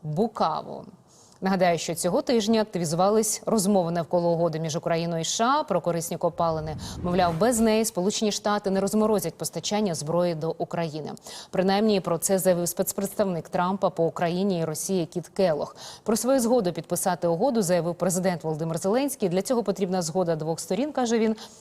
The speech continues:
"Головне, щоб під час цих домовленостей почули українську позицію".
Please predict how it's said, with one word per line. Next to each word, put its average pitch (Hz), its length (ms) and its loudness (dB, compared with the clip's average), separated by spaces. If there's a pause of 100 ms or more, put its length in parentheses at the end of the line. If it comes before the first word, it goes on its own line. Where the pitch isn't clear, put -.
"Головне, 226 360 0
щоб 262 160 -4
під - 180 -4
час 247 300 -2
цих 156 200 -6
домовленостей 254 680 -2
почули 202 600 -2 (280)
українську 165 920 -4 (300)
позицію". 160 800 -2